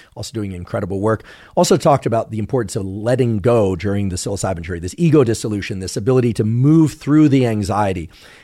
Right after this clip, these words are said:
And, uh, again, I can't underscore this enough because it's been told to me over and over again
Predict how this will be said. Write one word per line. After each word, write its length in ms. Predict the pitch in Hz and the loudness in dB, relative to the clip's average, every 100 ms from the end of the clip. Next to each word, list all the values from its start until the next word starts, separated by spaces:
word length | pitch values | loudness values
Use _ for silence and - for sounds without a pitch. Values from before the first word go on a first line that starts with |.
| _ | _
And, 240 | 104 104 101 - | -6 -6 -6 -12
uh, 120 | - | -14
again, 240 | 104 139 | -4 -2
I 60 | 120 | -2
can't 320 | - 156 139 | -2 -2 2
underscore 480 | 131 113 - 131 113 | 2 0 -2 -2 -2
this 160 | 101 117 | -2 -2
enough 340 | 127 123 - | 0 0 -2
because 240 | 98 101 | -10 -10
it's 100 | 95 | -12
been 120 | - 101 | -12 -8
told 180 | 110 | -8
to 80 | 95 | -6
me 180 | 101 90 - | -8 -4 2
over 320 | 131 107 104 | 2 2 0
and 80 | 117 | 2
over 240 | 135 117 | 2 2
again 320 | 104 110 101 | 2 0 0